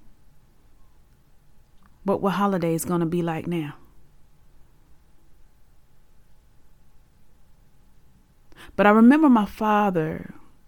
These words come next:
calling us to have a family meeting because we were just all in this place of stagnation, just stuck, numb, hurting.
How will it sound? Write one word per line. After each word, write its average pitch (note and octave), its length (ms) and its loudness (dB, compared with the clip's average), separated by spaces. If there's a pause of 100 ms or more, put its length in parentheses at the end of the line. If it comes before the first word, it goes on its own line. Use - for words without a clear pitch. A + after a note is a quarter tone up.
(2000)
calling G3+ 320 0
us F#3+ 100 -2
to F#3+ 100 -4
have F3+ 180 -2
a F3 60 -6
family F3+ 320 -2
meeting E3 360 -4 (1120)
because F3+ 340 -6 (920)
we F3+ 120 -2
were F#3 100 -2
just G3 200 -2
all G3+ 260 4
in G#3 80 2
this G3+ 140 0
place G#3 320 -2
of F#3+ 100 -8
stagnation, G#3+ 640 -2
just F#3+ 200 -4
stuck, - 540 -8 (340)
numb, G3+ 580 -2
hurting. G#3 480 0